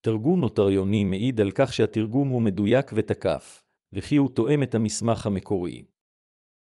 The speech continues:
המאמר יפרט מתי צריך תרגום נוטריוני. הצגת מסמכים רשמיים לרשויות.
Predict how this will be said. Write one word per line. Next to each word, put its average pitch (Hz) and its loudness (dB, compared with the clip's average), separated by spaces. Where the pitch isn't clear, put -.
המאמר 101 0
יפרט 107 0
מתי 120 0
צריך 113 -2
תרגום 117 -2
נוטריוני. 95 -2
הצגת 110 0
מסמכים 123 0
רשמיים 113 0
לרשויות. 101 -2